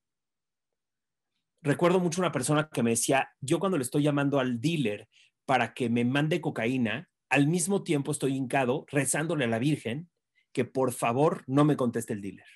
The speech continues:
Entonces, es una contradicción entre deseos, conductas, acciones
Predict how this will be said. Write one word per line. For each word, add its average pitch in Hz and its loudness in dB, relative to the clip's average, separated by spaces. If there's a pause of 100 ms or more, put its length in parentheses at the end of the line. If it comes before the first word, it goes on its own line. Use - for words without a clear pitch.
(1200)
Entonces, 180 0
es 196 2
una 196 0
contradicción 127 0 (300)
entre 127 -2
deseos, 160 2
conductas, 123 -2
acciones 135 -4